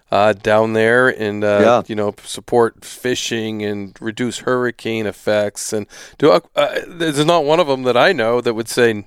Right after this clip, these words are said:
Speaker 1: "Heck no." I mean, you know. <laughs>
Speaker 2: Right, right. Uh, but, it, you know, it's, talking about taxes is never fun.
Speaker 1: Well, no,
Speaker 2: Uh,
Speaker 1: no,
Speaker 2: no,
Speaker 1: no, you're right.
Speaker 2: no one
Speaker 1: And
Speaker 2: likes it, but we have to take care of this place,
Speaker 1: Right.
Speaker 2: and we all know it.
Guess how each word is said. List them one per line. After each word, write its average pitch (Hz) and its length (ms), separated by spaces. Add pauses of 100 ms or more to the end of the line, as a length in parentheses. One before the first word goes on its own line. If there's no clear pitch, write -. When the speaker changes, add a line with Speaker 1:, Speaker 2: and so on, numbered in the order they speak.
(120)
Speaker 1:
"Heck 160 220
no." 113 280
I 113 60
mean, 113 280 (500)
you 113 120
know. 110 180
<laughs> - 40 (720)
Speaker 2:
Right, 156 260 (440)
right. 110 240 (480)
Uh, 156 140
but, 180 220
it, 190 100
you 135 120
know, 131 240 (200)
it's, 135 200 (380)
talking 160 240
about 131 240
taxes 123 500
is 104 160
never 107 220
fun. 98 420
Speaker 1:
Well, 175 140
no, 220 200
Speaker 2:
Uh, 101 200
Speaker 1:
no, 143 200
Speaker 2:
no, 135 100
Speaker 1:
no, 135 60
you're 151 200
right. 135 180
Speaker 2:
no 143 80
one 156 140
Speaker 1:
And 143 80
Speaker 2:
likes 147 360
it, 127 200
but 202 260
we 165 220
have 165 380
to 156 100
take 156 240
care 175 240
of 185 80
this 107 180
place, 117 360
Speaker 1:
Right. - 80
Speaker 2:
and 113 160
we 117 80
all 117 180
know 110 360
it. - 100